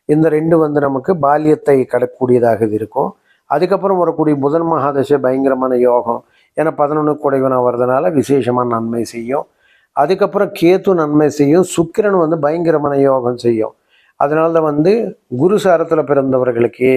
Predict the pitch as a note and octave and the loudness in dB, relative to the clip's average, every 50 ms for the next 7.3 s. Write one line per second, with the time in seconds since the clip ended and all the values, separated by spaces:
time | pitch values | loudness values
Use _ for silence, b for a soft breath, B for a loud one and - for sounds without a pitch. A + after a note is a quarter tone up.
0 | B2+ B2 B2 B2 - - E3+ D#3 - D3+ C3+ D3+ C#3 B2+ B2 B2+ B2 B2 A#2+ A#2+ | 2 0 0 0 2 2 2 2 0 -2 -2 -2 -2 0 0 0 0 0 0 0
1 | A#2+ A#2+ A#2+ B2 C3+ E3 E3 - F3 D3+ C#3+ D3 C3+ C3+ C3 A#2+ C3+ C#3+ C#3 B2+ | 0 0 0 0 -2 -2 -2 0 0 2 0 0 0 0 0 0 0 0 -2 0
2 | C3 C3 B2 B2 B2+ C#3 E3+ G#3+ A3+ b b b b b b _ - C3 A#2+ C#3 | -2 -2 -2 -2 -2 -2 -4 -4 -6 b b b b b b _ -2 -2 -2 -2
3 | D3 - - C#3+ C#3 C3+ C3 B2 B2 B2+ C3 B2+ A2+ A#2+ B2 A#2+ A2 A2+ A2+ A2+ | -2 -2 -4 -4 -2 -2 -2 0 0 0 0 0 2 2 2 2 2 2 0 -2
4 | G#2+ - A2+ A2 A2+ - b b b b b b - D3 F3 F#3 F3+ F#3 E3+ F#3+ | -2 -4 -4 -4 -4 -8 b b b b b b 0 0 0 0 0 -2 0 -2
5 | F#3 - - F3 G3 G#3 G3 F#3+ F3 F3 D#3 - F3+ F3 C#3 - D#3 D3+ D#3 E3 | -2 -2 2 2 4 4 4 4 2 2 2 2 0 0 0 0 -2 0 0 0
6 | E3 D#3+ D#3+ C#3 C3+ D#3 D#3+ D3 C3+ - - C#3 C#3+ D3+ D#3 D#3+ C#3+ C3 C#3+ C3+ | 0 0 0 0 0 0 0 -2 -2 -2 -2 -2 0 0 0 0 0 2 0 0
7 | C3 C3 C3 C3+ D3 | 0 0 0 2 0